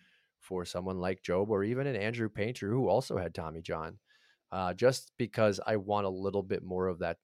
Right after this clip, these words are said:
that secondary plus plus. But Lesko is really nice. I just feel like the industry is very, very, very bullish on him, and I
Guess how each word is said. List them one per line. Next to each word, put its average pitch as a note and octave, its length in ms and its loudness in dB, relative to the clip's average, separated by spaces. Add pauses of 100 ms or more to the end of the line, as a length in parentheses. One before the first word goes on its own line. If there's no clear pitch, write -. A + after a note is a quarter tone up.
(160)
that - 180 -10
secondary F#2+ 720 -2
plus - 520 -2 (100)
plus. G2 420 0 (600)
But G2+ 260 2 (600)
Lesko B2+ 400 6
is A2 120 2
really A2 220 4
nice. F#2 480 -4
I A#2+ 180 -2
just - 460 2
feel A2+ 220 0
like G2+ 180 0
the G2+ 100 -4
industry G2 420 -6
is F2 100 -10
very, G#2 520 0
very, F#2+ 380 -2
very F#2 280 -2
bullish G2+ 440 0
on A2+ 140 0
him, A#2 160 -2
and G2 100 -2
I F2+ 80 -4